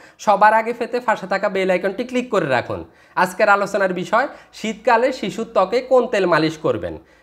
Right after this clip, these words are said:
শীতে শিশুদের ত্বক খুব দ্রুতই শুষ্ক হয়ে পড়ে, আর শিশুদের ত্বক নাজুক বলেই শুষ্ক ত্বক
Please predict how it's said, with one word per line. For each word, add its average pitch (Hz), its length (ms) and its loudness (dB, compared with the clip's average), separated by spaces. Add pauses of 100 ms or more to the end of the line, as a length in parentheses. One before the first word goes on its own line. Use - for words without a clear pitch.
(120)
শীতে 247 520 0
শিশুদের 240 680 0
ত্বক 226 220 6 (140)
খুব 233 280 -6
দ্রুতই 202 420 0
শুষ্ক 247 360 -4
হয়ে 185 280 4
পড়ে, 95 320 -4 (380)
আর 190 160 0
শিশুদের 208 460 0
ত্বক 226 340 4
নাজুক 202 380 0
বলেই 185 420 -2
শুষ্ক 202 440 -4
ত্বক 196 380 2